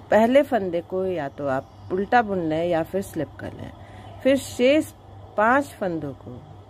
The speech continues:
पहले फंदे को उल्टा बुन लें या स्लिप कर लें, फिर पांच फंदे को ऐसे सिलाई में दो बार ऊन लपेटते हुए उल्टा बुन लें।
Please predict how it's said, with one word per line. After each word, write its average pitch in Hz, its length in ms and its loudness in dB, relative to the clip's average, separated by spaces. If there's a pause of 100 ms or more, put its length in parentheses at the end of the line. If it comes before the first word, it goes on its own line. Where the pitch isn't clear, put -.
(140)
पहले 170 260 2
फंदे 202 380 0
को 214 180 0 (320)
उल्टा 202 300 4
बुन 185 260 -2
लें 185 220 0
या 214 180 2 (360)
स्लिप 285 180 2 (100)
कर 185 140 2
लें, 196 240 0
फिर 269 240 4 (140)
पांच 262 400 2
फंदे 190 340 -2
को 196 300 -4 (320)
ऐसे 185 340 2
सिलाई 190 420 2
में 196 300 -2
दो 262 240 4
बार 220 340 2
ऊन 175 260 -6
लपेटते 190 560 -4
हुए 185 340 -4 (420)
उल्टा 127 320 -2
बुन 117 260 -8
लें। 120 180 -10